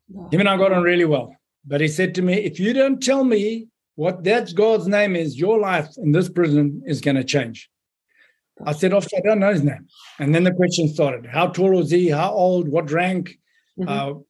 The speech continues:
Speaker 2: where did you make the call? How long ago did you make the call? And I answered as best I could, and they were getting furious. And then the, then the head of the soccer, he said, "Do you want to talk to the officer in charge on your own?" So I said, "Yes, please." So they
Speaker 1: Mm.
Speaker 2: all leave,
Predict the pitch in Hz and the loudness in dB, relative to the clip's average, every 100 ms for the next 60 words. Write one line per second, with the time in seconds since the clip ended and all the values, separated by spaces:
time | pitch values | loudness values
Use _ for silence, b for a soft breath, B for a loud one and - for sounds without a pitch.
0 | _ _ _ 143 170 180 185 180 180 170 | _ _ _ 0 0 2 2 2 0 -4
1 | 151 180 175 175 - 170 175 180 165 175 | 0 2 2 0 -2 -2 0 0 2 2
2 | 185 180 170 180 170 160 180 180 180 180 | 2 -2 -2 -4 -6 -8 -4 -4 -4 -10
3 | b b b 170 175 214 233 294 302 254 | b b b -2 0 0 2 0 2 0
4 | 226 180 214 214 160 214 180 160 151 165 | 0 0 0 0 0 0 0 -4 -4 -4
5 | 151 151 214 175 127 - 175 196 208 190 | -4 -2 0 2 0 -2 -4 -2 -2 -2
6 | 220 - 233 180 180 175 262 214 185 - | -4 -6 -8 -2 2 2 2 -2 -4 -2
7 | 226 180 131 - _ _ _ - 156 220 | -2 -2 -8 -10 _ _ _ -6 0 2
8 | 170 220 294 262 262 262 240 233 - 220 | 2 2 2 2 0 -2 -2 -4 -2 -2
9 | 185 226 208 196 196 214 269 160 117 151 | 0 2 2 2 0 0 -2 -4 -4 -2
10 | 151 156 147 147 - 135 113 - _ b | 0 0 2 2 0 -6 -8 -14 _ b
11 | b b - 127 165 196 180 185 | b b -4 -2 2 2 4 4